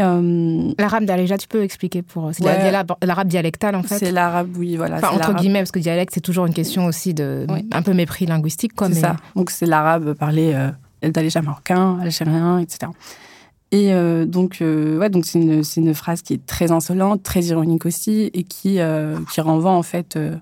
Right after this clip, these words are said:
Speaker 1: qui questionne les hommes sur leur masculinité.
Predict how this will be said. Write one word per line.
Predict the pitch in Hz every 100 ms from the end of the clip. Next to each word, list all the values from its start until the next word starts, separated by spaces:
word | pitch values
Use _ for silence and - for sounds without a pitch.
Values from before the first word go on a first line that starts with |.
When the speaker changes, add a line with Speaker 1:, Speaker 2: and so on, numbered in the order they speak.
| - _
Speaker 1:
qui | -
questionne | - 175 - 208 202
les | 170 175
hommes | 196
sur | 190 - 180 180
leur | 170 156
masculinité. | 156 - 185 170 160 - 208 214 208